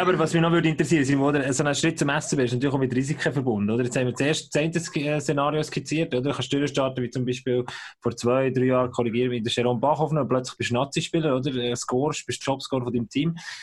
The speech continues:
Und jeder liest, jeder Hockey-Fan liest zuerst mal deinen Namen. Oder, was kann sein, ist, du bist, äh, du kannst ein Interview setzen und bist, ich glaub, B-Lizenz mit fisp wäre denn das. Ähm, das ist schon noch, also die,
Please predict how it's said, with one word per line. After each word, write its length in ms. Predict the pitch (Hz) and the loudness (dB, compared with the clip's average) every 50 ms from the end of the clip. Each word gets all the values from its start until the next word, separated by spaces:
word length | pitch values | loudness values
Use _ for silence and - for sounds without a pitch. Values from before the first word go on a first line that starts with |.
| - - - | -18 -20 -8
Und 420 | - 120 120 120 117 117 113 107 87 - - - - - - - _ _ - | -4 -2 0 0 0 0 -2 -4 -6 -10 -16 -20 -20 -20 -20 -20 _ _ -8
jeder 260 | 123 120 123 120 135 131 | -4 -2 0 0 0 0
liest, 320 | 123 120 117 - - - | 0 0 -2 -2 -4 -4
jeder 200 | 131 123 127 120 | -2 0 0 0
Hockey-Fan 480 | 131 123 - 139 123 - 127 123 123 120 | 0 -2 -2 -4 -2 0 0 -2 0 -2
liest 180 | 117 - - | -4 -4 -2
zuerst 220 | 127 127 123 - - | -2 -2 -2 -2 -4
mal 80 | 123 | -4
deinen 120 | 113 113 113 | -2 -2 -2
Namen. 260 | 117 123 156 175 175 - - - - - - - - _ _ _ - - - - _ - - - | 0 0 0 -2 -4 -6 -14 -16 -16 -16 -16 -18 -20 _ _ _ -20 -20 -20 -12 _ -12 -6 -2
Oder, 400 | 131 135 156 - 180 185 185 165 - - - - - - _ _ | 0 0 4 4 4 4 4 2 -4 -10 -14 -14 -14 -16 _ _
was 180 | 135 127 127 - | -2 0 0 0
kann 80 | 123 | 0
sein, 160 | 127 123 127 | 2 2 2
ist, 260 | 151 151 160 160 - - | 2 0 0 -2 -2 -2
du 80 | 127 | 0
bist, 300 | 113 127 135 131 - - | 0 0 0 0 -2 0
äh, 480 | 127 120 120 120 120 123 123 120 120 117 | 0 0 0 0 0 0 -2 -2 -4 -4
du 100 | - 123 | -4 -2
kannst 220 | 127 127 127 - | -2 -2 -2 -2
ein 60 | 123 | -4
Interview 200 | 123 - 143 131 | -2 0 -2 0
setzen 320 | 123 127 123 123 - 139 123 | 0 0 -2 -2 -2 -4 -4
und 80 | 117 | -2
bist, 320 | 110 120 - - - - - _ _ _ _ - | -2 -4 -4 -4 -8 -10 -14 _ _ _ _ -8
ich 160 | 120 123 120 | -6 -2 0
glaub, 220 | 127 123 107 - | 0 -2 -2 0
B-Lizenz 520 | - 135 139 139 143 135 - 143 131 127 - | 0 0 2 0 0 0 0 0 0 0 -2
mit 120 | 135 123 - | -2 -4 -2
fisp 360 | - - 143 131 - - 123 | -2 -2 -2 -2 -2 -2 0
wäre 160 | 120 117 110 | 0 0 0
denn 140 | 113 110 107 | 0 -2 -2
das. 360 | 104 92 - - - - - - - - - - - _ | -2 -4 -4 -8 -12 -14 -16 -16 -20 -20 -20 -20 -12 _
Ähm, 720 | 113 110 110 113 113 110 113 110 113 110 110 104 107 82 80 - _ _ _ _ _ _ _ - | -4 -2 0 0 0 0 0 0 0 -2 -2 -4 -6 -8 -16 -20 _ _ _ _ _ _ _ -8
das 100 | 113 - | -6 -2
ist 60 | - | 0
schon 120 | 139 170 | 0 2
noch, 240 | 185 180 151 - 90 87 76 71 - - | 2 2 0 -2 -6 -8 -10 -10 -10 -6
also 220 | 127 120 120 110 | -4 -4 -4 -2
die, 280 | 117 127 127 127 127 | 0 0 0 0 -2